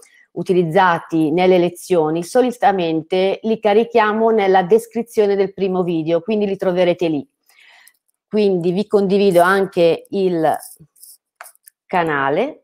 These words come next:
YouTube, il nostro canale, perfetto.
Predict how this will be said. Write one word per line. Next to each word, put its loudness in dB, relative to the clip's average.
YouTube, -12
il -8
nostro -12
canale, -6
perfetto. -4